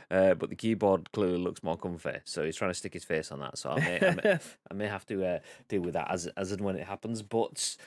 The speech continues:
Speaker 1: that's a mighty fine studio you've got there, Bib.
Speaker 2: It is a mighty fine studio that I have here, Graham. Yes, it's, uh, it's, it's wonderful. Yeah, I, it's, it's, I had to put the, uh, aircon on today 'cause it was a bit sweaty. I came in earlier,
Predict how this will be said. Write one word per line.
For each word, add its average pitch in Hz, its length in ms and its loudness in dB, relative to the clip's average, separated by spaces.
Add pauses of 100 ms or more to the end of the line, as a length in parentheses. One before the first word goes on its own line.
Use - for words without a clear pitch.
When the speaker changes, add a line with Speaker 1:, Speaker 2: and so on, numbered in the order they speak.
(140)
Speaker 1:
that's - 160 -4
a 80 40 -10
mighty 87 220 0
fine 82 220 -4
studio 98 360 -2
you've 67 180 -8
got - 160 -12
there, 69 140 -6
Bib. - 220 -10 (680)
Speaker 2:
It 131 100 4
is 143 80 6
a 151 60 6
mighty 123 240 4
fine 123 220 2
studio 123 400 6
that 120 120 6
I 120 160 6
have 123 160 0
here, 120 140 6
Graham. 117 360 2
Yes, 123 280 -4
it's, - 240 -6
uh, 117 320 2 (680)
it's, - 260 -6
it's 131 240 -2
wonderful. 151 460 2 (420)
Yeah, 135 160 0
I, 117 140 2
it's, 131 300 0
it's, 135 260 0
I 127 140 4
had 180 100 4
to - 60 -2
put 202 120 2
the, 170 140 6
uh, 160 400 6
aircon 139 200 2
on 120 100 0
today 110 280 2
'cause 131 140 -6
it 101 60 0
was 123 100 0
a 131 60 -2
bit 127 160 0
sweaty. 113 400 2 (360)
I 117 60 0
came 147 300 4
in 143 100 4
earlier, 123 560 4